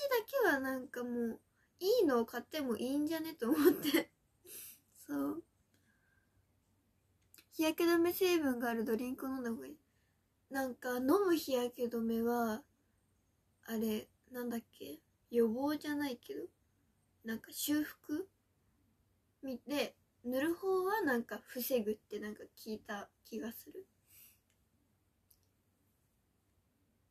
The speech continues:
おはようございます。お金をかけた分価値があるからね。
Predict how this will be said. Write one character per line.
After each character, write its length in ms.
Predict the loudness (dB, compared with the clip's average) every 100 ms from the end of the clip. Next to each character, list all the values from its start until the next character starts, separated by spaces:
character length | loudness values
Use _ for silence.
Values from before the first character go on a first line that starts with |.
| _ _ _ _ _ _ _ _ _ _ _ _
お 180 | -10 -4
は 60 |
よ 140 | -2 -2
う 40 |
ご 120 | -4 -4
ざ 200 | -4 -4
い 80 |
ま 260 | -2 -2 0
す。 340 | 0 -4 -12 -20 _ _ _ _ _ _ _ _ _ _ _ _ _ _ _ _ _ _ _ _
お 40 | -8
金 300 | -2 0 -2
を 40 |
か 120 | -4
け 140 | -6 -2
た 140 | 0
分 200 | 0 -4
価 140 | -6 -12
値 200 | -8 -4
が 120 | -4
あ 40 |
る 100 | -4
か 160 | -8 -14
ら 140 | -12
ね。 260 | -12 -12